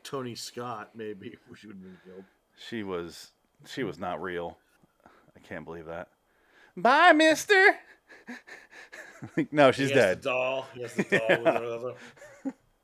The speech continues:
Speaker 2: She's dead. She was never alive. Steve Buscemi didn't kill her. She was dead already. There are no people in that town. They live around a fucking, like, uh,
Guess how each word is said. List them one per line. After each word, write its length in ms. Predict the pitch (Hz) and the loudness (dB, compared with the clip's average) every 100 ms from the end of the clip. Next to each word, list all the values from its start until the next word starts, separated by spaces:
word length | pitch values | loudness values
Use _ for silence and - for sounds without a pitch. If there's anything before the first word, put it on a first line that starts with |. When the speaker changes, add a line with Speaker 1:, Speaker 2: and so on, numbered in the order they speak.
| _ - - - _ | _ -20 -20 -20 _
Speaker 2:
She's 200 | - 104 | -12 -8
dead. 280 | 85 71 71 _ _ _ _ _ _ _ _ _ | -6 -6 -10 _ _ _ _ _ _ _ _ _
She 140 | - | 2
was 140 | 196 147 | 4 8
never 240 | 170 160 | 8 10
alive. 500 | 135 131 107 82 - | 10 10 8 4 -6
Steve 300 | - 185 202 | -6 -4 -4
Buscemi 280 | 147 175 151 | -2 2 2
didn't 180 | 120 95 | 2 -2
kill 220 | - 113 | 0 0
her. 100 | 85 | 0
She 180 | 85 147 | -4 -2
was 180 | 135 98 | -2 0
dead 180 | 107 104 | 0 2
already. 460 | 85 87 73 64 _ _ _ _ - - _ - | 0 -2 -6 -14 _ _ _ _ -20 -20 _ -2
There 240 | 156 220 | 6 10
are 100 | 180 | 12
no 260 | 151 156 233 | 10 8 8
people 560 | - 190 - 113 87 _ | 2 -2 2 2 2 _
in 80 | 117 | -6
that 180 | 123 123 | -4 -2
town. 480 | - 127 101 90 87 _ _ _ | 0 0 0 -4 -10 _ _ _
They 140 | 139 | 2
live 160 | 170 233 | 6 8
around 260 | 220 196 175 | 10 10 8
a 60 | |
fucking, 420 | - 170 156 123 - _ _ _ _ _ _ _ _ _ _ _ _ _ _ _ - | 6 4 4 -2 -6 _ _ _ _ _ _ _ _ _ _ _ _ _ _ _ 2
like, 260 | 170 139 - | 4 4 4
uh, 300 | 156 135 | 6 8